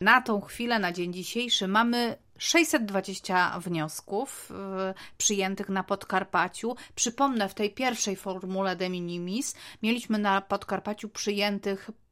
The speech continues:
półtora tysiąca wniosków. Tak więc liczymy, że tych rolników jeszcze trochę się wycofa i złoży wniosek w tej drugiej formule. Ale mówię, to nie jest obowiązkowe.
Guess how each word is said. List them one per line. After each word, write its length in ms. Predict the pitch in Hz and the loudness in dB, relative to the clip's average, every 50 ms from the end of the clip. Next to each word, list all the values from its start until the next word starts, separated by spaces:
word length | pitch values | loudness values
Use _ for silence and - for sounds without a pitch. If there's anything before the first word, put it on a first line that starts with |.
| _ _ _ _ _ _ _ | _ _ _ _ _ _ _
półtora 640 | - 202 196 190 _ 202 196 196 196 196 190 196 190 _ _ | -6 -6 -6 -2 _ 4 4 6 6 6 4 2 0 _ _
tysiąca 520 | - 190 - - 185 185 180 - 202 185 | -8 -8 -4 -2 -2 -2 -2 -2 -4 -4
wniosków. 600 | 185 190 185 180 170 180 - - - - - _ - - - - - | -2 -2 -2 -2 -2 -4 -6 -12 -14 -16 -16 _ -20 -20 -20 -10 -6
Tak 160 | - 202 196 | -6 -2 0
więc 200 | 214 220 214 208 | 2 2 2 2
liczymy, 560 | 214 202 214 202 - - 208 202 202 202 202 | 2 0 0 -2 -2 -4 -2 -2 -2 -2 -2
że 340 | 196 196 190 185 185 190 185 | -2 0 2 2 2 2 0
tych 160 | - - 202 - | 0 -4 -2 2
rolników 480 | 202 202 190 196 196 196 - 208 190 | 2 2 2 2 -2 -2 -4 -4 -2
jeszcze 280 | 202 190 - - - 190 | 0 -2 -2 -2 -2 -4
trochę 280 | - 208 190 - 196 | -4 -4 -2 -2 -4
się 160 | 185 - 202 180 | -4 -4 -6 -8
wycofa 760 | - - 185 185 175 - - 180 175 - - 196 185 185 190 - - - - - - - _ | -8 -6 -6 -6 -4 -2 -4 -4 -4 0 2 4 4 4 2 -2 -16 -20 -20 -20 -20 -14 _
i 320 | - 180 180 180 185 - - 147 | -4 -4 -2 -2 -4 -6 -8 -10
złoży 600 | 170 165 - 175 170 170 175 160 - 170 170 170 170 - - - - - | -10 -8 -8 -8 -6 -6 -6 -4 -4 -4 -4 -6 -8 -10 -20 -20 -18 -12
wniosek 600 | - - 160 165 170 208 165 156 - 175 156 - - | -10 -8 -8 -6 -4 -4 -4 -4 -6 -8 -10 -10 -12
w 180 | - - - | -14 -14 -10
tej 260 | - 160 156 156 160 | -6 -4 -4 -4 -4
drugiej 320 | 170 175 170 170 170 156 156 | -4 -6 -8 -6 -6 -8 -10
formule. 520 | - - 165 165 160 165 160 156 151 - | -8 -8 -8 -6 -6 -6 -6 -4 -4 -4
Ale 220 | - - 247 269 277 | 2 4 4 4 4
mówię, 240 | 247 208 175 165 | 4 2 0 -2
to 180 | 165 - 247 254 | -2 0 0 0
nie 200 | 240 247 277 311 | 4 6 8 8
jest 180 | 311 294 269 - | 8 8 6 2
obowiązkowe. 760 | - 196 185 180 180 180 175 175 - - - - - - - | -4 0 0 0 0 0 -6 -6 -8 -12 -14 -14 -14 -14 -20